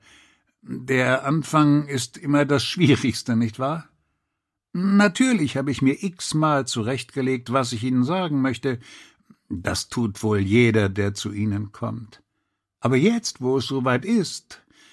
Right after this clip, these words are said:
hat sich alles verflüchtigt.« Erneut ein Lächeln.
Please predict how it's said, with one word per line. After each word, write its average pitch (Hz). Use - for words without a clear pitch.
hat 123
sich -
alles 110
verflüchtigt.« -
Erneut 110
ein 127
Lächeln. 90